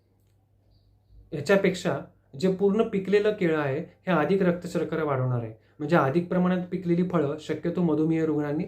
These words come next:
टाळावी, ती रक्तशर्करा जास्त वाढवतात. तसंच एखादा चिकू असेल किंवा पेरू असेल,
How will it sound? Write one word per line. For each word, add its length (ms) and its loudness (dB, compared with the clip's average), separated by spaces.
टाळावी, 380 0
ती 440 -2
रक्तशर्करा 720 -2
जास्त 280 -4
वाढवतात. 420 -2
तसंच 280 0
एखादा 340 2
चिकू 380 -4
असेल 360 0
किंवा 240 -4
पेरू 320 0
असेल, 340 -2